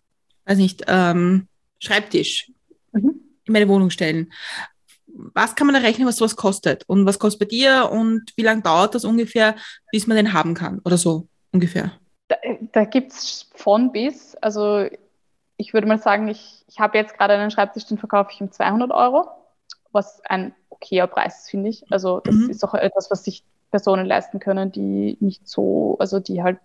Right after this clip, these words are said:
Speaker 2: nicht wahnsinnig viel verdienen. Ähm,
Speaker 1: Es ist nicht
Speaker 2: aber
Speaker 1: viel unterschiedlich zu einem neuen Schreibtisch bei Kika, Lutz,
Speaker 2: Genau,
Speaker 1: Leiner, wo
Speaker 2: ja,
Speaker 1: auch immer.
Speaker 2: voll.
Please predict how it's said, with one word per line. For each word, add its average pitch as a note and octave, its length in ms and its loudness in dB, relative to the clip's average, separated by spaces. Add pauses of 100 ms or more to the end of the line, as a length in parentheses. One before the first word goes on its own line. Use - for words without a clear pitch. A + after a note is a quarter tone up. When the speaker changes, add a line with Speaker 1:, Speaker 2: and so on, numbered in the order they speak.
Speaker 2:
nicht F#3+ 180 -4 (160)
wahnsinnig G3 460 -2
viel G3+ 120 -4
verdienen. G#3+ 580 -2 (140)
Ähm, F#3+ 280 4
Speaker 1:
Es A3 140 0
ist A3+ 100 2
nicht A3+ 140 6
Speaker 2:
aber F#3 140 0
Speaker 1:
viel A3 160 4
unterschiedlich A3 500 2
zu A#3 80 2
einem G#3+ 140 4
neuen G3+ 200 4
Schreibtisch G3+ 460 0
bei F#3 360 4
Kika, G3 340 -2
Lutz, F#3+ 640 0
Speaker 2:
Genau, G3+ 280 4
Speaker 1:
Leiner, F#3+ 120 2
wo F3+ 40 0
Speaker 2:
ja, F3+ 80 4
Speaker 1:
auch F3+ 100 -6
immer. F#3+ 320 -2
Speaker 2:
voll. F3+ 120 -8